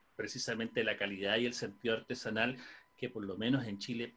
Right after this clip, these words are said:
poco a poco se está empezando a valorizar y bueno, también en esta nueva etapa también va teniendo otro nuevo valor. Estimada, bueno, eh, el tiempo se nos va,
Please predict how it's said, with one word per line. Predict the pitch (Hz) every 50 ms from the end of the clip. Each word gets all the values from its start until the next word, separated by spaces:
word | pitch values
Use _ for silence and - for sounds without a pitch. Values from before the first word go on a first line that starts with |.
| _ _
poco | - 120 123 123 - 127
a | 117 -
poco | - - 117 113 - 127
se | 120 - 107
está | - _ - 107
empezando | 107 104 _ 104 104 - - 101 101 104 101 98 107 101 104 104 104 104 -
a | 135 107 107 104
valorizar | 101 101 101 101 104 104 101 107 107 - - - - 113 113 113 110 120 127 - - - - - _ -
y | - - 101
bueno, | 104 110 110 104 98 98 101 _
también | - 104 104 107 104 104
en | 104
esta | 107 107 - 110
nueva | 101 107 104 104
etapa | 101 101 107 104 98 104 101
también | 98 101 101 101 101 101 101
va | 101 98
teniendo | 101 98 98 98 98 98
otro | 98 - 98
nuevo | 95 98 98 98 98 95
valor. | 95 95 95 92 90 87 - _ _ - - - - - - - - - _
Estimada, | 117 - 127 120 135 135 131 127 120 107 104 107
bueno, | 131 127 120 113 104 - - _ _ _
eh, | - 113 104 104 101 98 92 92 90
el | 90 -
tiempo | - 131 131 123 123 117
se | - 120
nos | 113 110 104 110
va, | 131 135 139 135 -